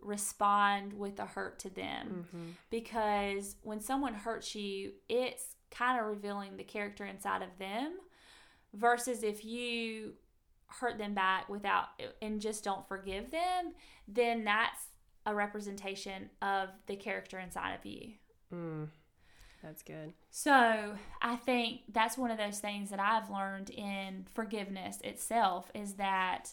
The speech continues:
Speaker 1: it's, that's why it's so important to forgive, because you're not only, you're,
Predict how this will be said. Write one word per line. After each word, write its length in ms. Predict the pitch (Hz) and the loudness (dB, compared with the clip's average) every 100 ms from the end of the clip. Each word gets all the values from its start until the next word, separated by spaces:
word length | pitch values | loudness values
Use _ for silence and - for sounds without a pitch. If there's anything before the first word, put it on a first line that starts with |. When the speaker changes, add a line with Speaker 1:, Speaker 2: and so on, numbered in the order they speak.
| - | -10
Speaker 1:
it's, 280 | - 220 - - - - | -8 -4 -4 -6 -10 4
that's 240 | 226 247 | 6 8
why 160 | 247 208 | 6 4
it's 100 | 202 | 4
so 180 | - 233 | 2 2
important 540 | 208 - 214 196 - | 0 -4 -4 -4 -6
to 180 | - 294 | 0 0
forgive, 580 | 285 202 196 185 185 - | 0 -4 -4 -2 -4 -8
because 640 | 220 220 196 190 190 185 - _ _ _ _ _ _ - | -8 0 2 4 2 -2 -10 _ _ _ _ _ _ -12
you're 160 | 214 226 | -4 2
not 240 | 220 220 - | 6 6 6
only, 720 | 214 214 208 202 196 190 190 _ _ _ _ _ _ _ _ _ _ | 0 -2 -2 0 -2 -4 -10 _ _ _ _ _ _ _ _ _ _
you're, 280 | 220 226 226 | -4 -2 -2